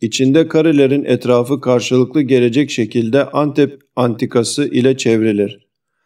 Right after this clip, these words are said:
Bu suretle hazırlanan motif fonu iplikleri çekilip işlemeye hazır bir vaziyete getirilmiş olur. Hazırlanan kumaşa köşeden verev olarak başlanır.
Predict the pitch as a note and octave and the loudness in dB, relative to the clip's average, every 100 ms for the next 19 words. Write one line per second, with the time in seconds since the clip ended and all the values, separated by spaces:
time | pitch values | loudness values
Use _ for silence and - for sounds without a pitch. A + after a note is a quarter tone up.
0 | _ _ _ A#2 C3 - C#3+ F3 F3+ F3 | _ _ _ -4 -2 2 4 2 2 0
1 | C#3 A#2 B2+ B2+ C3 C3+ B2+ A#2 D3 C#3+ | 2 2 2 2 2 2 2 2 0 -2
2 | - B2 B2+ C3+ - B2+ A#2 B2+ C3 C3 | 0 2 2 0 -4 -4 -2 0 0 2
3 | B2 G2+ A#2+ C3+ C3+ A2 - B2 B2+ C3+ | 0 0 0 0 0 -4 -2 2 4 2
4 | A#2+ A#2 C#3 B2 A#2 A2+ A2+ A#2+ A2 C#3 | 2 0 0 0 0 2 0 0 0 0
5 | C#3 A#2+ B2 A#2 A2+ B2+ B2+ - A2 G#2+ | 0 0 0 0 2 0 -2 -4 -2 -2
6 | - _ _ _ _ _ _ _ - A2+ | -6 _ _ _ _ _ _ _ -4 0
7 | C#3 C#3+ D3 F3 F#3 E3+ D3 B2+ C#3+ C#3+ | 2 4 4 2 0 0 2 2 0 -2
8 | C3+ A#2+ B2+ B2+ D3 C3+ B2+ C3+ - A#2+ | 0 0 2 2 2 2 4 2 2 2
9 | A2+ C3 B2+ A#2 - A2+ A2 G#2 - | 2 0 0 -2 -2 -4 -4 -6 -10